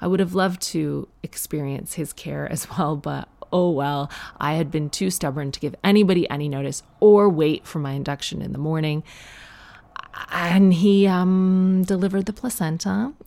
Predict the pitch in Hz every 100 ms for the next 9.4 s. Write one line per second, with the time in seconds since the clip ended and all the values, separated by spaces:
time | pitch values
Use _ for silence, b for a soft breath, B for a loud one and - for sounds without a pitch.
0 | - 185 185 185 185 185 190 - - 175
1 | 208 339 311 160 143 - 156 165 - -
2 | 156 160 226 226 156 165 - 151 143 -
3 | - 175 156 185 - 139 135 214 - _
4 | B B B B B _ 214 220 226 226
5 | 226 - 233 247 226 - 190 185 175 180
6 | 180 - 156 147 143 151 - _ 143 135
7 | 156 - - - - - - - - -
8 | - - - - - - 202 - - 196
9 | 151 139 143 -